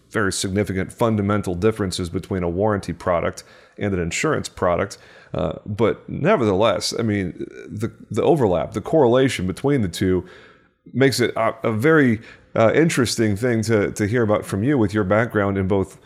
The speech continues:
you know, the life and the P N C side of insurance. Um, wha-, what have you found a-, as being the,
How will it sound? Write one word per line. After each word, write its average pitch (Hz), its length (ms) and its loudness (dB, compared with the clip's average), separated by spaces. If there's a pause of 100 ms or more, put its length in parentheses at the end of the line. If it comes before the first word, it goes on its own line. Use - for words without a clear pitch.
you 98 80 -2
know, 95 100 0
the 92 100 -2
life 92 400 -2 (120)
and 107 260 0
the 101 60 0
P 104 160 -4
N 98 120 -4
C 113 220 -2
side 92 440 -4 (280)
of 98 140 -2
insurance. 92 580 -2 (340)
Um, 98 420 0 (440)
wha-, 110 180 2
what 170 200 4
have 247 140 0
you 247 100 2
found 156 460 0
a-, - 260 -2
as 110 240 0
being 123 400 0
the, 101 260 2